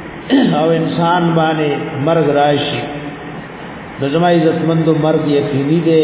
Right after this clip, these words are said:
هیڅ پته نه لګي. ورته د هر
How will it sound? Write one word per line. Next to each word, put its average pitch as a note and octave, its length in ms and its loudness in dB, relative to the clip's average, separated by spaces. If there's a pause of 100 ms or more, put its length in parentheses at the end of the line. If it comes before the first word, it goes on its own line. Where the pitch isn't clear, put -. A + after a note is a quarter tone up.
هیڅ G3 520 0 (120)
پته D#3+ 360 0
نه D3+ 140 0
لګي. C3+ 340 2 (260)
ورته C#3 220 0
د D#3 80 0
هر F3 180 0